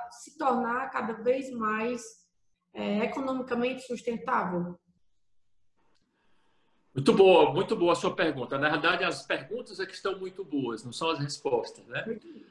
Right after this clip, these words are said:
Speaker 2: Olha, eu vou retomar rapidamente um ponto que eu coloquei, eh, na, no, na primeira, na nossa, na nossa primeira resposta, que é dessa agenda meio ambiente,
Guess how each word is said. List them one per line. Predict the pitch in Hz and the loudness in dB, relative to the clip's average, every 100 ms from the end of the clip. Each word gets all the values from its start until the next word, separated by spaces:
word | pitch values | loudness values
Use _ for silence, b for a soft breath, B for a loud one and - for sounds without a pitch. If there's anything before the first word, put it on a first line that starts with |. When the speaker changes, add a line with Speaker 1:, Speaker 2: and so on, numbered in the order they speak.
| B | B
Speaker 2:
Olha, | 220 185 156 | 4 6 6
eu | 214 | 4
vou | 226 277 | 4 4
retomar | 247 247 262 202 190 165 | 2 -2 -4 -2 0 0
rapidamente | 208 254 220 202 170 190 185 180 | 0 -2 -4 -6 -6 -10 -12 -18
um | 143 | -14
ponto | 180 180 175 156 143 | -8 -6 -6 -8 0
que | 170 | 2
eu | 143 | 2
coloquei, | 143 151 143 143 156 139 123 117 - _ _ _ _ _ 123 | 2 2 2 2 0 0 0 -6 -14 _ _ _ _ _ -2
eh, | 127 127 123 120 117 120 143 | 0 2 2 2 2 0 0
na, | 139 147 | 4 4
no, | 139 147 | 4 2
na | 143 139 | 0 0
primeira, | 156 139 160 175 151 127 | 0 2 4 4 2 0
na | 127 | -4
nossa, | 139 139 135 - | -6 -8 -10 -12
na | 117 117 147 | -10 -8 -8
nossa | 143 139 | -10 -12
primeira | 135 135 139 | -8 -4 -4
resposta, | - - - 151 123 - - _ _ _ _ _ - | -4 -10 0 2 2 0 -12 _ _ _ _ _ -6
que | - 143 | 2 4
é | 139 139 | 4 4
dessa | 139 143 147 - 160 - | 2 2 0 -2 -2 2
agenda | 156 139 139 160 180 180 - 185 196 196 _ _ _ - | 2 2 0 -2 -2 -4 0 2 2 -2 _ _ _ -10
meio | 135 160 160 | -2 4 4
ambiente, | 147 139 139 139 143 170 185 - - 190 | 2 0 0 2 0 -2 -6 -12 -12 -12